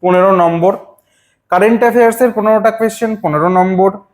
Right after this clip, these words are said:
ইংলিশের পনেরোটা কোয়েশ্চেন, পনেরো নম্বর এবং পাটিগণিতের পনেরোটা কোয়েশ্চেন, পনেরো নম্বর। টোটাল ষাটটা কোয়েশ্চেনের জন্য তোমরা ষাট নম্বরের জন্য বা ষাটটা কোয়েশ্চেনের ষাট নম্বরের জন্য এক ঘন্টা টাইম পেয়ে যাবে,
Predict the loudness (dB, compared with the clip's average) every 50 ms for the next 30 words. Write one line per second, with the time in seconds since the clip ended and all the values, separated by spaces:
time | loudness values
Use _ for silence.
0 | _ _ -2 0 2 2 4 2 2 2 2 0 0 0 0 0 2 2 2 2
1 | 0 0 0 -2 -2 -2 -6 -4 -4 -4 -4 -4 -2 0 0 0 2 0 0 0
2 | 0 0 0 0 0 0 -2 0 2 2 2 0 -2 -6 -4 -4 -4 -2 -2 -4
3 | -2 -2 -2 -2 -2 -2 -4 -4 -4 -2 -2 -2 0 0 -2 -2 -2 -4 -6 -4
4 | -6 -6 -6 -4 -2 -2 0 0 0 -2 -4 -6 -8 -14 -16 -20 _ _ _ _
5 | _ _ _ _ _ 0 0 2 2 2 2 2 0 -2 -2 -2 -2 -2 -4 -4
6 | -2 -2 0 0 0 -2 -2 -2 -4 -4 -4 -4 -2 -2 -2 -2 0 0 0 0
7 | -2 -2 -2 -2 -4 -2 0 0 0 0 -2 -8 -14 -6 -2 0 0 0 -2 -6
8 | -12 -18 -16 -14 -12 -6 -6 -4 -4 -4 -2 -2 0 0 2 0 0 -2 -2 -2
9 | -2 0 0 -2 -2 -2 -4 -6 -6 -2 0 2 4 2 2 0 -2 -6 -4 -4
10 | -4 -4 -4 -8 -10 -10 -10 -8 -8 -4 -4 -6 -6 -4 -4 -4 -4 -4 -4 -6
11 | -6 -4 -4 -4 -2 0 -2 -2 -4 -6 -14 _ _ _ _ _ 0 0 0 0
12 | -4 -4 -2 -2 -2 -2 0 -2 -2 0 0 0 0 -2 -4 -6 -6 -8 -8 -10
13 | -14 -18 -18